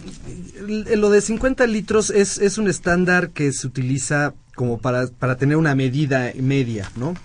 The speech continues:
Este, se, lo ha, lo ha mencionado la propia Organización Mundial de la Salud, la propia Naciones Unidas menciona claramente que es una, que es una medida de referencia. Esta medida varía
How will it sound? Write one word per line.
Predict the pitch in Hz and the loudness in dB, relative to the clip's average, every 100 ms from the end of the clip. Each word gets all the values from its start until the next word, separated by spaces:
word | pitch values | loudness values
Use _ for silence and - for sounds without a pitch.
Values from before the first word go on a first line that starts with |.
| - - - - - 139 | -16 -18 -18 -14 -6 0
Este, | 135 - 143 | 0 2 0
se, | - 165 | 2 2
lo | 156 160 170 | 2 2 4
ha, | 185 196 | 4 4
lo | 180 180 | 2 0
ha | 214 | 0
mencionado | 214 156 156 165 170 | 0 0 2 2 2
la | 147 135 | 2 0
propia | 190 196 | 0 0
Organización | 156 127 113 113 131 | 0 0 -2 -2 0
Mundial | 131 131 131 | 2 2 2
de | |
la | 123 113 | 0 -2
Salud, | 117 123 147 131 | -2 2 2 2
la | 110 | -2
propia | 127 135 123 - - - 139 | -4 -2 -4 -6 -16 -10 -4
Naciones | 127 151 147 139 | 0 0 0 0
Unidas | 135 139 135 | 2 2 0
menciona | 123 110 147 151 | -2 -2 -2 -2
claramente | 143 139 139 143 - | -2 -2 0 -2 -4
que | 160 | -2
es | 185 | 0
una, | 170 143 - - - | 0 -2 -6 -8 0
que | 185 | 0
es | - | 2
una | 202 165 | 0 2
medida | 147 165 | 2 4
de | 165 | 2
referencia. | 131 131 135 147 170 151 | 2 -4 -2 0 -2 -2
Esta | 147 165 | -2 0
medida | 143 156 143 | 2 2 2
varía | 135 147 170 160 165 | 2 2 2 2 0